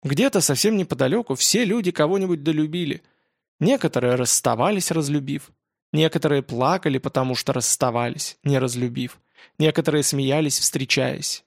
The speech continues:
Некоторые целовались. Некоторые рожали детей.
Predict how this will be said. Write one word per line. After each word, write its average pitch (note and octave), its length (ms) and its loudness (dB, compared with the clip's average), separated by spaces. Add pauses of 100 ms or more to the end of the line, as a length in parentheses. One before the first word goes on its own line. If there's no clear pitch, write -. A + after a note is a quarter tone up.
Некоторые F#3+ 460 2
целовались. B2+ 720 -2 (380)
Некоторые E3 560 2
рожали A#2+ 380 0
детей. - 480 -8